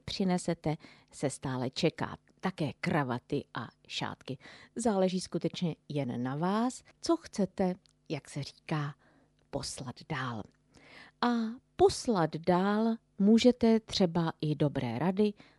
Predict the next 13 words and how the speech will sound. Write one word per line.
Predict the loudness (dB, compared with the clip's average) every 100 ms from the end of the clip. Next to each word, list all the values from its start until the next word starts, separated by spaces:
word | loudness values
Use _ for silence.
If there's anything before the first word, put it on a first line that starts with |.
| -8
a | -6
zkušenosti, | -6 -4 0 4 4 2 -2 -6 -6 -2
a | -2
to | 0 2
ve | 0
chvíli, | 0 0 2 2 0 -2 -10 -16 -8
kdy | -4
se | -2
potkáte | -2 -4 -2 -4 -4 -6 -6
na | -4
nějaké | -4 -4 -4 -4 -4 -6 -20 _ -10
dámské | -4 -4 -4 -8 -10 -10 -12 -10
jízdě | -6 -6 -8 -6 0 0